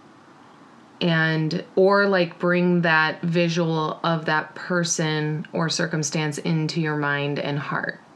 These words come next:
And before we dive into the actual forgiveness part, I want you to draw on the triggering part. What are you upset about?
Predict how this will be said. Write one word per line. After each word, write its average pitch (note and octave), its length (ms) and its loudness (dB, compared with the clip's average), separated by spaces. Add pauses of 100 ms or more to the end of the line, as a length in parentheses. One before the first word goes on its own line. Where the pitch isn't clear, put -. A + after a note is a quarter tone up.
(1500)
And F3+ 580 2 (800)
before G#3+ 640 0
we G3 380 2
dive E3+ 500 0
into E3+ 340 0
the E3 180 0
actual D#3 300 -4
forgiveness F#3 600 -2
part, D#3 440 -2
I - 40 -2
want F#3+ 180 0
you G#3+ 140 0
to F3 100 0
draw D#3+ 560 0
on D3+ 480 -2 (300)
the D#3+ 100 -2
triggering E3+ 840 -2
part. - 380 -4 (800)
What F3 120 2
are F#3+ 40 4
you F#3+ 120 2
upset F3+ 440 -2
about? D#3+ 420 -2